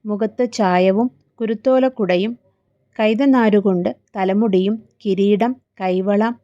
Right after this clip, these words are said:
പ്രത്യേക രീതിയിലുള്ള ഉടുപ്പ് എന്നീ ആടയാഭരണങ്ങളുമാണ് ഓണപ്പൊട്ടൻ്റെ വേഷവിധാനം. ഓണപ്പൊട്ടൻ ഒരിക്കലും കാൽ നിലത്തുറപ്പിക്കില്ല. താളം ചവിട്ടുകയും ഓടുകയും ചെയ്തുകൊണ്ടേയിരിക്കും.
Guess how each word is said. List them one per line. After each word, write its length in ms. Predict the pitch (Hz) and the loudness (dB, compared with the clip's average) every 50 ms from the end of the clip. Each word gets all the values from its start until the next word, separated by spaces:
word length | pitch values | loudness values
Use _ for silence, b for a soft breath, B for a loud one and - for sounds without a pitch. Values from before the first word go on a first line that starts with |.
| _ _ _ | _ _ _
പ്രത്യേക 480 | - 214 202 - - 254 262 262 262 269 | -10 -10 -10 -8 -4 -4 -2 0 0 0
രീതിയിലുള്ള 640 | 254 233 214 190 208 202 202 196 196 196 202 208 | 2 0 0 2 2 2 2 2 2 2 2 0
ഉടുപ്പ് 460 | - - 180 165 175 175 - - 220 240 240 _ _ _ _ - | 0 -4 -6 -6 -6 -6 -8 -10 -12 -12 -12 _ _ _ _ -10
എന്നീ 340 | 214 208 208 214 214 233 254 - - 214 | -6 -2 0 0 0 0 -2 -4 -6 -6
ആടയാഭരണങ്ങളുമാണ് 1300 | 208 202 208 233 254 247 247 240 208 220 208 202 202 196 190 185 185 180 180 180 175 180 180 240 254 - _ _ _ - | -4 -2 0 0 0 2 0 0 0 0 0 0 0 0 0 -2 -2 -2 -2 -2 -2 -4 -4 -6 -8 -12 _ _ _ -10
ഓണപ്പൊട്ടൻ്റെ 760 | 202 202 240 262 277 269 - 202 160 - - 180 175 175 196 254 262 254 220 | -6 -4 -2 -2 -2 -2 -4 -6 -6 -6 -8 -10 -10 -8 -8 -10 -10 -12 -6
വേഷവിധാനം. 840 | 190 190 190 180 - - 202 180 180 175 190 202 185 175 175 170 - _ _ _ _ _ _ _ _ _ _ _ _ _ _ _ _ _ _ 254 | -4 -2 -2 -2 -2 -2 -2 -2 -2 -2 -2 -4 -4 -4 -6 -8 -10 _ _ _ _ _ _ _ _ _ _ _ _ _ _ _ _ _ _ -8
ഓണപ്പൊട്ടൻ 760 | 254 269 294 302 339 339 339 294 240 202 - 220 220 247 - - | -4 -2 0 2 0 0 0 -2 -4 -4 -4 -6 -8 -8 -8 -8
ഒരിക്കലും 540 | - 208 190 202 190 - - 226 220 240 240 233 - - | -4 -2 -2 -2 -2 -4 -6 -4 -4 -4 -6 -8 -6 -6
കാൽ 180 | 214 208 220 254 269 | -4 -2 -2 -2 -2
നിലത്തുറപ്പിക്കില്ല. 1040 | 240 202 196 190 190 202 196 - 226 202 208 185 - - 180 170 - 185 175 165 170 110 - _ _ _ _ _ _ _ _ _ _ _ _ - | 0 0 2 2 2 0 0 -2 -2 -2 -2 -2 -4 -6 -10 -8 -8 -8 -8 -8 -8 -10 -12 _ _ _ _ _ _ _ _ _ _ _ _ -8
താളം 380 | 214 208 214 226 240 254 262 247 | -6 -2 0 0 2 2 0 0
ചവിട്ടുകയും 800 | - 262 208 180 185 180 - 214 202 190 202 196 208 240 277 269 - _ _ _ - | 2 0 0 0 0 -2 -2 -2 0 0 2 2 0 0 -2 -6 -10 _ _ _ -8
ഓടുകയും 580 | 214 202 208 214 226 233 233 240 240 247 254 240 | -4 -2 0 2 2 2 2 2 2 2 2 2
ചെയ്തുകൊണ്ടേയിരിക്കും. 1160 | - 247 196 190 185 240 226 226 196 185 180 190 185 185 185 175 170 170 165 - - 196 208 | 2 2 2 2 2 2 2 2 0 0 2 2 2 2 2 0 0 -2 -4 -8 -12 -14 -14